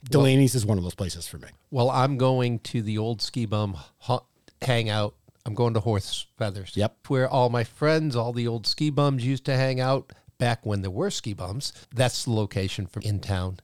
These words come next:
Speaker 1: So, well, Eric, Cranmore, first off, Ben and Becca are awesome.
Speaker 2: Yep.
Speaker 1: I can't
Speaker 2: It's great
Speaker 1: speak
Speaker 2: to have them
Speaker 1: highly,
Speaker 2: on.
Speaker 1: highly enough of what they have done up there.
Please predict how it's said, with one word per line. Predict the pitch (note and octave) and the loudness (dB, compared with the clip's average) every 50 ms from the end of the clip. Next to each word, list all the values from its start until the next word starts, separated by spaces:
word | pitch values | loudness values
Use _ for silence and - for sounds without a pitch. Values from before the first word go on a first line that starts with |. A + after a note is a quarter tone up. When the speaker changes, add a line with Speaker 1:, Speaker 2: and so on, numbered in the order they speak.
| _ _ _ _ _ | _ _ _ _ _
Speaker 1:
So, | - - - - A#2 G#2 F#2+ F#2 F2 - - - - - _ _ | -12 -10 -4 -2 0 0 0 -2 -4 -8 -14 -20 -20 -20 _ _
well, | - C3+ C3+ C3 B2+ - _ _ _ _ _ _ _ _ _ - | 2 4 4 4 2 -2 _ _ _ _ _ _ _ _ _ 0
Eric, | C3 C#3 D3+ D3 - - - - _ _ _ _ _ - | 2 2 2 2 0 -4 -10 -20 _ _ _ _ _ -6
Cranmore, | - - D3 C#3+ D3+ D3+ D3+ D3+ D3+ D3+ D3+ D3+ - - _ _ _ _ _ - _ _ _ _ | -2 0 2 2 4 4 4 4 6 6 4 2 0 -4 _ _ _ _ _ -20 _ _ _ _
first | - D#3 D#3 D3 - - | 0 2 2 2 2 2
off, | D3+ C#3 C3+ C3 - _ | 2 4 4 2 0 _
Ben | - C3 C3 | -2 -2 0
and | C3+ B2 G#2+ | -2 -2 0
Becca | A#2+ A#2+ A#2+ - B2+ G#2 - - | 0 0 0 -2 -4 -8 -6 -6
are | A2+ G#2 - - | -6 -6 -6 -6
awesome. | - A2 A2 A2+ A2+ - - - A#2+ A#2 | -4 -2 0 0 0 -2 -2 -4 -2 0
Speaker 2:
Yep. | A2+ C3 - - _ _ _ _ | 0 0 0 -2 _ _ _ _
Speaker 1:
I | - B2+ | -12 -10
can't | - - B2 A#2+ A2 | -4 -2 0 0 0
Speaker 2:
It's | G#2 | 2
great | G#2+ B2+ B2 A#2 | 4 4 4 4
Speaker 1:
speak | |
Speaker 2:
to | B2 | 4
have | A#2+ B2 B2+ | 4 4 4
them | A#2 | 4
Speaker 1:
highly, | A2 A2+ A2 | 4 2 0
Speaker 2:
on. | - - - _ | -2 -6 -20 _
Speaker 1:
highly | _ - C3 C#3+ C#3+ D3 C#3+ C3+ | _ -2 0 2 2 2 2 2
enough | A#2+ B2 B2+ C3 B2+ - - - _ - | 2 2 2 0 0 -2 -6 -14 _ -2
of | A#2+ A#2+ A#2 A2+ A2+ A2+ A2+ A2 G2+ G2+ - - - - - - - _ _ _ _ _ _ _ _ _ _ _ _ - | 0 2 2 2 2 2 0 0 -2 -6 -12 -20 -20 -20 -20 -20 -20 _ _ _ _ _ _ _ _ _ _ _ _ -16
what | A#2+ A#2 G2+ G#2+ A2 A#2+ C#3+ - - | -16 -14 -8 -2 0 0 0 0 0
they | C#3 B2+ A#2+ | 0 2 2
have | A#2 G#2+ G2+ G2 | 2 0 -2 -2
done | G2 A2 G#2+ A2 | 0 0 2 2
up | G#2+ - - - | 0 -2 -4 -4
there. | A2+ G#2+ G#2 G#2 G#2 G2+ | -2 0 0 0 0 -2